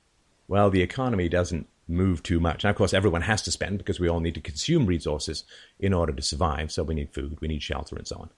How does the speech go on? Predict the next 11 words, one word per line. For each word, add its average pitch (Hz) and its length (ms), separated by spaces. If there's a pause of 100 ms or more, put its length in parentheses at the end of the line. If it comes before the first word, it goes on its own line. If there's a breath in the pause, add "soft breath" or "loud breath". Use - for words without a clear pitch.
Everyone 87 280
has 76 140
to - 80
spend, - 280 (500)
whether 95 220
it's - 160
money 87 260
or 71 80
energy 80 380
or 101 40
time. 78 380